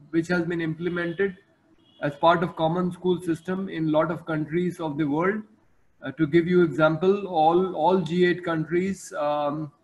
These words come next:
uh, you know, have implemented it. Uh, and among the developing countries, uh, Sri Lanka, Iran, uh,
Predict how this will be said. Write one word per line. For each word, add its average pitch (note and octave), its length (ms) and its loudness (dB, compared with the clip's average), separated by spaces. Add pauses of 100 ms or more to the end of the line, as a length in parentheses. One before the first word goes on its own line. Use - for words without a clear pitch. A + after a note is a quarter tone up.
(720)
uh, D3 300 0 (180)
you D#3 100 -10
know, D#3+ 140 0
have D#3 320 2
implemented D#3+ 680 0
it. F#3+ 180 2 (680)
Uh, D3 600 2 (480)
and E3 500 -2 (400)
among E3 240 -2
the D#3 80 -4
developing E3+ 520 -2
countries, F3+ 580 -2 (720)
uh, D3 100 -4
Sri E3+ 300 4
Lanka, F3 580 0
Iran, D#3+ 680 0 (160)
uh, C#3 380 -2